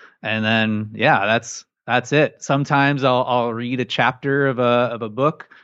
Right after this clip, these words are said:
that I'm interested in. Um, sometimes I'll hop right in.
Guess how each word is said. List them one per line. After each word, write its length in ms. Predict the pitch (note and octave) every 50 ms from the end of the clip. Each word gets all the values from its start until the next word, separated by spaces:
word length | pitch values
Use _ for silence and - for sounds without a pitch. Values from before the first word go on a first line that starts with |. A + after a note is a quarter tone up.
| _ -
that 140 | A#2+ A#2 A#2+
I'm 120 | B2 C3
interested 400 | C3 B2+ - C3 A#2+ - D3 C3
in. 360 | C3+ D3 D3+ E3+ F#3+ G3+ G3 - - -
Um, 520 | C3 A#2+ A2+ A2 A2+ A2 A2 A2+ A2 G#2
sometimes 580 | - B2 A2+ A#2 - B2 A2+ A2+ A#2+ A#2+ A2 A#2
I'll 240 | A2+ A2 A2 A2
hop 320 | G2+ G#2+ G#2+ G#2+ G#2+ - -
right 200 | G#2+ G#2 G#2+ G#2+
in. 340 | A2 B2 C#3 D#3 D#3+ D#3